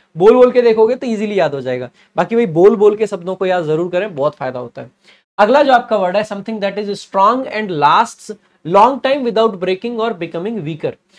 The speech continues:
कोई भी चीज जो कि स्ट्रॉन्ग है और लंबे टाइम तक, लास्ट करने का मतलब है टिकना, चलना, ठीक है, लॉन्ग टाइम तक without breaking or becoming weaker, कमजोर हुए बिना या टूटे बिना जो लंबे टाइम तक चलती है उसको बोल देते हैं ड्यूरेबल।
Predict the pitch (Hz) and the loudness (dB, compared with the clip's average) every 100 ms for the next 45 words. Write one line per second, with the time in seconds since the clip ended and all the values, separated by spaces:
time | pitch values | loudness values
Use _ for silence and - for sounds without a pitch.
0 | _ - 226 262 269 277 269 156 214 240 | _ 0 2 2 -2 -6 -8 -2 -2 -2
1 | 262 214 - 196 214 254 226 262 262 _ | -4 -8 -6 -2 0 0 -2 -6 -10 _
2 | _ _ - 247 233 247 277 311 254 226 | _ _ -2 0 2 0 0 0 0 -2
3 | 208 170 165 220 - - 247 247 240 233 | -4 0 2 2 0 -4 -2 -2 -4 -4
4 | 240 277 277 240 226 147 - 233 208 - | 0 0 0 -4 -4 -4 -2 0 0 -4
5 | _ _ _ _ 202 214 233 240 _ - | _ _ _ _ -2 0 0 -4 _ -8
6 | 175 226 277 240 233 202 185 196 226 233 | 2 4 4 0 -2 -2 -2 2 4 4
7 | 190 190 202 226 220 262 196 196 202 240 | 2 0 0 0 0 0 -2 -6 -4 -6
8 | 202 175 165 147 185 185 214 214 208 208 | -6 -8 -8 -8 -6 -4 -2 -2 0 0
9 | 202 220 311 196 185 208 196 202 214 214 | -2 -4 -6 -8 -8 -6 -4 -2 -2 -2
10 | 202 180 185 185 185 180 175 165 190 - | -4 -4 -4 -6 -6 -8 -8 -4 -6 -2
11 | 180 180 175 220 156 180 175 151 123 | -2 -2 -4 -4 -2 0 2 0 -4